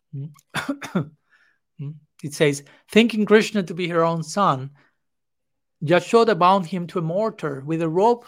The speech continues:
like an ordinary child. He who has neither inside nor outside, neither front nor back,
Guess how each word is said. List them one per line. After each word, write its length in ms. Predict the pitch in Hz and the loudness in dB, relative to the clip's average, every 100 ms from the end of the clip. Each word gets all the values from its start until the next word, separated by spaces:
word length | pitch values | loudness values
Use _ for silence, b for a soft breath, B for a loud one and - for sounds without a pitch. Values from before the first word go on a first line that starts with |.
| 185 | -10
like 180 | 165 | -10
an 80 | 165 | -8
ordinary 560 | 202 208 262 180 147 139 | 0 0 0 -4 -4 -6
child. 400 | - 139 131 113 _ _ _ _ _ _ _ | -8 -12 -12 -18 _ _ _ _ _ _ _
He 580 | - 226 208 143 156 - | -8 -4 -2 -4 -6 -12
who 120 | 147 | -6
has 240 | 175 165 | -6 -4
neither 440 | 165 180 175 170 175 | -4 -4 -2 -4 -4
inside 580 | 233 262 240 233 226 220 | -8 -6 -6 -2 -2 -2
nor 280 | 190 180 - | -4 -6 2
outside, 680 | 175 220 220 - 127 117 113 _ _ | 2 2 -2 -12 -10 -10 -14 _ _
neither 340 | 160 175 165 156 | -6 -4 -2 -4
front 380 | 156 185 190 | -4 -4 -4
nor 220 | 175 160 143 | -4 -6 -2
back, 500 | 170 160 127 - | 2 2 0 -8